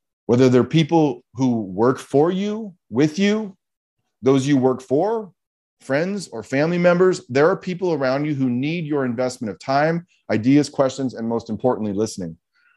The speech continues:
Those around you may be dying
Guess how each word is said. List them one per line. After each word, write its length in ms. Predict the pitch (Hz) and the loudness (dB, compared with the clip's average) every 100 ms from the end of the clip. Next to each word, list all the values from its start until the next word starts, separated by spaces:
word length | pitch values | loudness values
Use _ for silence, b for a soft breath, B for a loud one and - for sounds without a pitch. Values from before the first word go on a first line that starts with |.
| _ _ _ _ _ 131 | _ _ _ _ _ 2
Those 160 | 147 | 4
around 260 | 160 160 160 | 6 6 6
you 80 | 151 | 4
may 160 | 143 | 2
be 140 | 127 113 | 2 0
dying 760 | 101 117 123 143 131 113 101 | -2 -2 2 2 2 0 -4